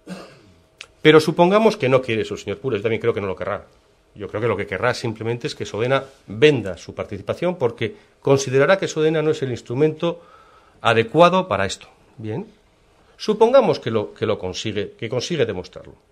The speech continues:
Yo creo que no, tengo absoluta seguridad, pero supongamos que sí. Pues esto lo que tendría que hacer el gobierno es vender desde Sodena y comprar el propio gobierno, lógicamente, o comprar Nafinco, o comprar Sprint, o comprar cualquier otra sociedad. Por tanto,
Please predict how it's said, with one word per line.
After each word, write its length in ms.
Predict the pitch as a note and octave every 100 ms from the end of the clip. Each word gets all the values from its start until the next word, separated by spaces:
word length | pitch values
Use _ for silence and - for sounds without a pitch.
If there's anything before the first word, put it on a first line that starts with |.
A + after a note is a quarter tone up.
| _ _
Yo 200 | - C3+
creo 100 | C#3+
que 120 | A#2
no, 180 | C3+ F3
tengo 160 | A#2 B2
absoluta 320 | A2+ B2+ C3+
seguridad, 220 | D3+ G#2
pero 120 | C#3
supongamos 380 | E3+ C4 C#4+ G2+
que 60 | -
sí. 120 | - _ _ _ _ _ _ _ _ _
Pues 160 | B2
esto 100 | -
lo 80 | G3
que 60 | G#3
tendría 180 | G3+ G3+
que 40 |
hacer 120 | G3
el 40 | G3
gobierno 380 | G3+ G#3 G#3
es 200 | A3 A3 _ _ _ _ _ _ -
vender 300 | C#3+ D#3 F3+
desde 200 | G3+ G3
Sodena 520 | G3 G#3 G#3+ A3+ A#3 _ _ -
y 80 | C#3
comprar 300 | C#3+ D#3 F#3+
el 80 | A#2
propio 200 | A#2+ D#3
gobierno, 460 | F3+ G#3+ A3+ C4+ - _ _ _ _ _ _ - - _ -
lógicamente, 840 | A#2+ C#3+ C#3+ D3+ F#3 G3+ A#3+ C4 -
o 100 | A2
comprar 280 | G2+ G2 G#2+
Nafinco, 480 | C3+ A#3 A3+ C4 B3+
o 80 |
comprar 240 | A#2+ A2+ D3
Sprint, 440 | - A#3 C4 B3+
o 80 | A3+
comprar 240 | F#3+ G#3+
cualquier 200 | A#3 G#3
otra 100 | C#4
sociedad. 380 | A3+ - D3 F3 - _ _ _ _ _ _ -
Por 180 | B2+
tanto, 580 | C3 G3+ G3+ G#3 G#3+ -